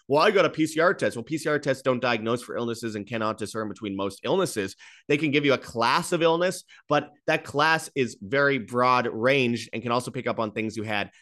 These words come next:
ten years ago. And they are ninety-six percent false positive at forty cycles or more, which most,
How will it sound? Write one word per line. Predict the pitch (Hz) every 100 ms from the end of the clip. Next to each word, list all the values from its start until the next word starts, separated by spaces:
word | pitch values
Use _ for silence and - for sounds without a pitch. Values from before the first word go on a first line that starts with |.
| _
ten | 139 127
years | 190 147
ago. | 131 127
And | 123
they | 120 123 123
are | 120 113 - _ _
ninety-six | 139 160 151 156
percent | - 143 143 135 -
false | 127 127 - -
positive | 139 170 143 120 107 104 _ _ 123
at | 123
forty | 135 131
cycles | 131 117 120 131
or |
more, | 160 208 160
which | 135
most, | 120 135 165 175